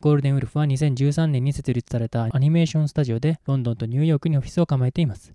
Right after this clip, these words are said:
ゴールデンウルフはこれまでにアディダス、リーバイス、ミニオンズ、ディズニーなどとアニメーションを制作した実績があります。なお、ドゥードゥルズとゴールデンウルフは昨年のエヌエフティーニューヨークの時に共にアニメーション映像を制作していました。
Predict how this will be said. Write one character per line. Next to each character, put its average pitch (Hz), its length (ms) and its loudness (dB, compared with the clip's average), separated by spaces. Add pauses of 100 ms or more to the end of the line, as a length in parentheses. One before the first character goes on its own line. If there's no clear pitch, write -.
ゴ 151 140 4
ー - 20 6
ル 147 60 4
デ 147 80 2
ン 147 40 4
ウ 143 40 2
ル 131 80 2
フ 120 60 -2
は 110 100 0
こ 127 80 -2
れ 131 80 0
ま 135 80 2
で 123 80 -2
に 113 100 -2
ア 117 60 0
デ 120 80 0
ィ - 20 2
ダ 107 140 -2
ス、 - 220 -18
リ 135 120 2
ー 127 40 0
バ 117 120 0
イ 107 60 -4
ス、 - 240 -18
ミ 147 80 0
ニ 131 160 0
オ - 20 0
ン 110 100 -6
ズ、 - 220 -20
デ 139 120 0
ィ - 20 0
ズ 131 80 0
ニ 110 220 -4
ー 113 40 -10
な 117 60 -2
ど 123 140 0
と 170 200 0
ア 156 60 2
ニ 143 100 0
メ 139 120 2
ー - 20 2
シ 127 120 -4
ョ 123 40 0
ン 123 40 0
を 120 60 -2
制 135 160 -2
作 143 240 -2
し - 60 -12
た 160 120 2
実 135 300 -4
績 175 80 -8
が 170 80 2
あ 135 40 2
り 110 80 -4
ま 98 100 -12
す。 - 240 -20
な 170 120 2
お、 123 60 2
ド 113 160 -6
ゥ 180 80 6
ー 170 60 4
ド 131 80 2
ゥ - 20 0
ル 117 80 0
ズ 123 100 -12
と 160 180 0
ゴ 143 180 2
ー - 20 4
ル 131 60 -2
デ 131 80 0
ン 127 80 0
ウ 143 40 0
ル 147 100 4
フ - 120 -8
は 120 80 -2
昨 - 220 -8
年 120 160 -2
の 117 80 -2
エ 117 60 -2
ヌ 139 100 0
エ 156 40 0
フ - 80 -6
テ 165 120 -2
ィ - 20 2
ー - 20 0
ニ 156 120 0
ュ 156 60 2
ー - 20 2
ヨ 151 160 2
ー - 20 -20
ク - 80 -6
の 117 80 -2
時 143 220 2
に 123 160 2
共 135 180 0
に 123 100 2
ア 120 40 2
ニ 131 100 0
メ 160 120 4
ー - 20 4
シ 160 120 -4
ョ 156 40 0
ン 151 80 0
映 131 60 -2
像 139 120 2
を 151 60 4
制 135 160 2
作 131 240 -2
し - 60 -8
て 160 100 -2
い 160 40 2
ま 147 120 2
し - 60 -16
た。 - 120 -18